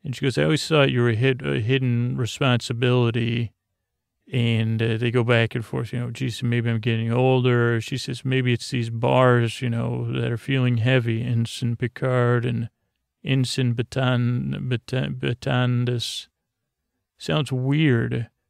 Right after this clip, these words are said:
And she goes, "Jesus, too bad we couldn't get used to this new life together." And she goes, "I mean, the three of us, Corey too, totally."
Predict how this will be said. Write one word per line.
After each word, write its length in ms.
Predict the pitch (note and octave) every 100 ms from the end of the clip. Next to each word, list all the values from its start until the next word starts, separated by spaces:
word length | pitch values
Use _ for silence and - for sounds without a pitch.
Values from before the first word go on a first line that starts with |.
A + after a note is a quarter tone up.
| _ _ _
And 180 | B2 A#2+
she 100 | C3+
goes, 140 | A2
"Jesus, 420 | - D3 A#2 A#2
too 140 | - F3
bad 180 | E3 D3+
we 80 |
couldn't 220 | C3+ D3 B2+
get 220 | C3+ C3
used 160 | B2 -
to 100 | B2
this 240 | A#2 -
new 240 | C3+ B2 A#2+
life 180 | B2 A2
together." 880 | - B2 A#2 B2 A#2+ A#2 B2 B2 A2+
And 140 | C#3 A#2
she 100 | D3
goes, 100 | B2
"I 40 |
mean, 180 | C3 B2+
the 80 | A2+
three 240 | - D3+
of 100 | A#2+
us, 160 | A#2 -
Corey 340 | - D3+ C#3
too, 540 | A2+ - C3+ A#2 B2 A#2+
totally." 760 | - C#3+ C3 B2 B2 B2 A2+